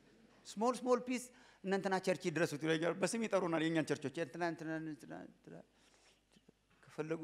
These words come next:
it's like, "I am for the big fish።" ቢግ ፊሽ ማለት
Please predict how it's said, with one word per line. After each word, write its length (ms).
it's 200
like, 220
"I 200
am 160
for 140
the 140
big 180
fish።" 200
ቢግ 120
ፊሽ 180
ማለት 260